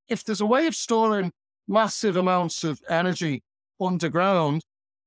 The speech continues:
then not only can you deal with the day-to-day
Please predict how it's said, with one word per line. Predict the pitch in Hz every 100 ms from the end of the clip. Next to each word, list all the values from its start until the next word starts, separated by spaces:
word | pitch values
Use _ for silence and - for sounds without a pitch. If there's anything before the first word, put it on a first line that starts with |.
| _
then | 185 185
not | 214 277
only | 247 226 208 190
can | 185 180
you | 180 170 -
deal | 190 180 180
with | 165 -
the | 131
day-to-day | 190 170 156 - 175 160 156